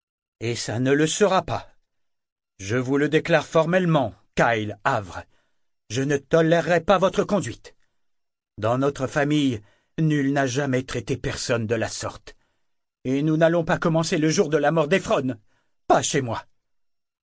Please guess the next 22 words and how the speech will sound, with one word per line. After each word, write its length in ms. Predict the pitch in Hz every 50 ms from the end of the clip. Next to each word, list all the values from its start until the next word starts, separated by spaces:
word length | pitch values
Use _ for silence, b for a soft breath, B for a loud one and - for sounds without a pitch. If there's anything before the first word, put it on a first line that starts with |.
| _ _ _ _
Le 220 | - 107 107 104 101
ton 180 | - 117 110
de 120 | 107 101 107
Ronica 400 | 98 107 104 104 101 101 107 101
Vestrit 420 | 98 104 98 - - - 120 107 - - _
ne 180 | - 117 110 107
laissait 340 | 107 107 113 104 - - 107
pas 140 | 110 107 98
place 280 | - 117 113 110 -
à 60 | 110
la 100 | 104 104
discussion. 580 | 104 107 110 104 - - - 90 - - - - _ _ _ _ _ _ _ _ _ _ _ _ _ _ _ _ _ _ _ _ _ _ _ -
Mais 380 | 117 135 143 139 139 135 135
ce 180 | 131 - - 127
n'était 320 | 120 120 113 107 - 113
pas 160 | 101 110 107
le 180 | 107 104 104 104
ton 220 | - 117 113 104
à 80 | 98 95
employer 580 | 95 92 90 - - 104 101 101 101 113 110 98
avec 300 | 92 87 90 87 _ -
Kyle. 420 | 127 123 101 87 85 82 85 85